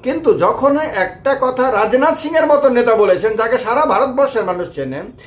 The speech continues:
আর একটা কথা যখন অমিত শাহের মতন ব্যক্তি বলেছেন, যাকে সারা ভারতবর্ষের মানুষ চেনেন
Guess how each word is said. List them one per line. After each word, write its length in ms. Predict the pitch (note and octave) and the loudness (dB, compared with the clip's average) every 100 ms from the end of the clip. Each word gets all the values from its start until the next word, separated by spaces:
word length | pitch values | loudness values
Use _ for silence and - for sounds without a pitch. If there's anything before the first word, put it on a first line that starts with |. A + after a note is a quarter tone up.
| - E3+ | -12 -2
আর 140 | G#3+ | 0
একটা 240 | D4 D4 | 0 0
কথা 260 | C#4+ C4 C4 | 0 2 2
যখন 260 | C4+ B3+ G#3 | 2 0 0
অমিত 300 | G3+ D4 - | -2 -2 -4
শাহের 320 | C4+ C#4 D4 | 0 2 2
মতন 300 | D4 C#4+ B3+ | 0 -2 2
ব্যক্তি 480 | A#3+ B3 B3 G#3+ G#3+ | 2 2 2 4 4
বলেছেন, 480 | F3+ G#3+ G#3 G#3+ | 4 0 0 -2
যাকে 260 | G#3+ A3 B3+ | -2 0 -2
সারা 260 | F#3 G3+ A#3+ | -2 0 2
ভারতবর্ষের 520 | A#3+ A3+ B3+ - A3 | 0 2 0 0 -4
মানুষ 220 | F#3 G3 - | -4 -6 -4
চেনেন 280 | E3+ D#3 | -4 -2